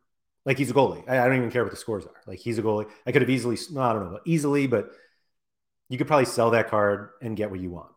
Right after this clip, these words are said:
So those were the two. And I was like, "I don't remember seeing," or I do remember seeing Montipo in the prize pool. So I was like, "Let me see where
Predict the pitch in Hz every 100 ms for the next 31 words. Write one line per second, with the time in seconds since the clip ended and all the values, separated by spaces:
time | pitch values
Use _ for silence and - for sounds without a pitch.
0 | _ _ _ _ - 160 185 202 202 180
1 | 226 135 - - 147 147 147 135 - 185
2 | 214 143 139 143 135 120 - 156 156 147
3 | 165 135 131 208 151 151 143 131 131 113
4 | 110 101 98 104 104 95 - 123 104 107
5 | 95 87 - - _ _ _ _ _ _
6 | _ - 143 139 143 123 127 147 180 -
7 | 151 147 139 113 113 117 117 113 110